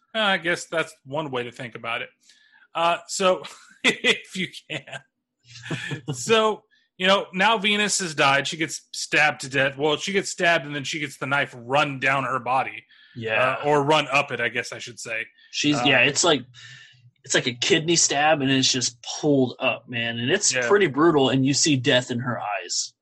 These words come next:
Speaker 1: Yeah. It, and it's, ugh, it, it's a pretty rough watch. Um, it, it's not, like, bloody. It's just from how slow the mo-, knife moves and, you know, the force that you can see him kind of putting into it and just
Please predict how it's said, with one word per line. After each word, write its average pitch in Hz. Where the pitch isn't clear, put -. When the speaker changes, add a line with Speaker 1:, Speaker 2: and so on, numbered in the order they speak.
Speaker 1:
Yeah. 123
It, 156
and 165
it's, -
ugh, 147
it, 196
it's 220
a 165
pretty 208
rough 160
watch. 135
Um, 131
it, 156
it's 156
not, 180
like, 147
bloody. 160
It's 156
just -
from 147
how 160
slow 151
the 143
mo-, 143
knife 143
moves 139
and, 120
you 131
know, 135
the 131
force 165
that 143
you 135
can 127
see 156
him 143
kind 143
of 127
putting 143
into 139
it 131
and 123
just 135